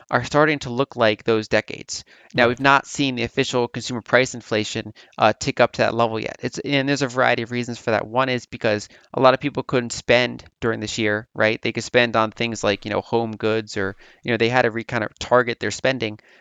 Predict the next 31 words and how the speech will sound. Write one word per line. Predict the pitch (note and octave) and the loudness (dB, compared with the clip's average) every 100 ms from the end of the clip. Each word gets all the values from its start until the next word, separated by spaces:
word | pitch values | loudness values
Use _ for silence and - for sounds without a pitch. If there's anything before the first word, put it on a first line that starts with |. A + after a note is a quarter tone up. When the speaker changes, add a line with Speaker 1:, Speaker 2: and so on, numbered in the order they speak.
| _ | _
Speaker 1:
Uh, | - | 0
they | A2 A#2 | 2 2
couldn't | D3+ B2+ | 2 0
travel | - A#2 A2+ G#2+ | 2 4 4 2
as | G#2+ | -8
much. | A#2 A2+ A2 | -2 0 0
They, | - G#2 - | -6 -10 -6
you | A2+ | -4
know, | G#2 | -2
they | G#2 | -2
couldn't | - A#2+ A#2 | -4 -6 -4
eat | B2 A2+ | -6 -4
at | A2+ | -2
restaurants | A2+ - G#2+ G#2+ | -4 -2 -4 -4
as | G#2+ | -6
much. | A2+ G#2+ - | -2 -2 -2
So | A2 | 0
that, | A#2 - | 2 2
that | A2+ A#2 | 0 0
money | A#2 A2+ | -4 -2
didn't | A2+ G#2 | -4 -4
circulate | - A2 - C3 C3+ | -6 -6 -2 -2 0
very | - C3 | -2 0
well. | B2+ C3+ | 2 0
So | B2+ | 0
we | A#2 | -4
got | A2 G#2 | -2 -2
a | |
decrease | G2+ B2 A#2+ - A#2+ - | -2 -6 -4 -4 -4 -4
in, | G#2+ | -8
in, | - G#2+ | -8 -8